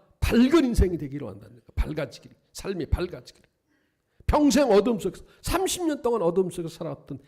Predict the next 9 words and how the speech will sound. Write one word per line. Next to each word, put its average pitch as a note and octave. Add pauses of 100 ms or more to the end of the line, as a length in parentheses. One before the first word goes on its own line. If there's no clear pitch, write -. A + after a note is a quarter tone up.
(140)
이 D3
사람이 B2 (1400)
하나, D3+
예수를 C#3
만나서 A2+
하나님께서 A#2 (540)
밝은 C3
인생을 A2
주셨어요. -